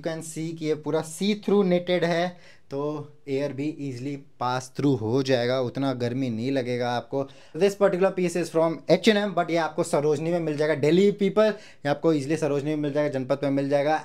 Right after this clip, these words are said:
And non Delhiites, इसका मैं लिंक नीचे दे दूंगा डिस्क्रिप्शन में, तो make sure check कर लेना। Guys, जो नेक्स्ट एसेंशियल है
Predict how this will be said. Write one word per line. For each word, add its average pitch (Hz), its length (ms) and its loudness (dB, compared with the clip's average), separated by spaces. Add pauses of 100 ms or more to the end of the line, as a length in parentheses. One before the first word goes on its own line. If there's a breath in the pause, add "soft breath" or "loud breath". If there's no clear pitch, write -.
(140)
And 147 220 -2
non 180 240 2
Delhiites, 175 460 0 (360 soft breath)
इसका 117 280 0
मैं 113 160 0
लिंक 120 360 0
नीचे 131 340 2
दे 127 140 0
दूंगा 127 180 0
डिस्क्रिप्शन 123 440 -4
में, 127 240 -4
तो 123 120 -10 (160)
make 143 220 -4
sure 156 100 2 (140)
check 147 100 -2 (100)
कर 143 120 2
लेना। 139 520 -2 (120)
Guys, 220 440 -4
जो 220 300 8
नेक्स्ट 165 680 0
एसेंशियल 165 600 -2
है 147 480 0